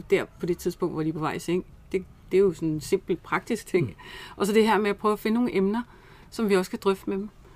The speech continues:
Speaker 1: og give plads til, at de, øh, de kommer med deres holdninger. Vi har også talt om, at, øh, det kan være skolelederne eller skolelærerne, der tager snakken med dem. Som forældre, der tror jeg, der har jeg hele tiden, men det, den væg, det er at tale med mine børn. Tale med børn om det, der foregår.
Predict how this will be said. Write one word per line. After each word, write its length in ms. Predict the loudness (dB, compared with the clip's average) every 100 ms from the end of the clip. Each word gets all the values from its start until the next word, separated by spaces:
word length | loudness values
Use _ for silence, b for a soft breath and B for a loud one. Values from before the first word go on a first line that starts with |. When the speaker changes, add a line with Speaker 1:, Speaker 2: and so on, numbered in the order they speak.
| b
Speaker 1:
og 100 | -6
give 120 | -6
plads 260 | 0 0 0
til, 120 | -4
at 180 | -4 -4
de, 100 | 0
øh, 340 | 0 2 -2 -4 -4
de 200 | -4 -4
kommer 240 | -2 -2 0
med 60 | -4
deres 120 | -2
holdninger. 380 | -2 -2 -4 -8 B B B
Vi 40 | 0
har 40 |
også 120 | 0
talt 220 | 2 0 2
om, 200 | 0 -2
at, 260 | -6 -4
øh, 60 | -4
det 300 | -2 -4 -2
kan 100 | -2
være 120 | -2
skolelederne 540 | 2 2 2 0 0
eller 140 | -2 -4
skolelærerne, 680 | -2 -2 0 0 0 -2 -4
der 120 | -6
tager 240 | -6 -8 -8
snakken 380 | -8 -8 -6
med 100 | -10 -10
dem. 80 | -16 -20 B B B B B B
Som 300 | -2 0 0
forældre, 520 | 0 2 2 2 -2 -4 b b b -4 2
der 160 | 2
tror 160 | 2 0
jeg, 140 | 2
der 80 | 0
har 200 | 2 2
jeg 180 | 2 0
hele 220 | 0 0
tiden, 220 | 0 0
men 160 | 0 -2
det, 180 | -6 -10 -8 0
den 180 | 2 2
væg, 200 | 0 2
det 80 |
er 60 | 0
at 80 | 0
tale 320 | -2 0 0
med 140 | 0
mine 200 | 2 0
børn. 220 | 0 -6 -8 -16 -20 -20 -20 -20 -20 -20 -6
Tale 180 | 0 2
med 120 | 4
børn 200 | 2 0
om 100 | 0
det, 100 | -4
der 60 | -4
foregår. 500 | -4 -4 -4 -6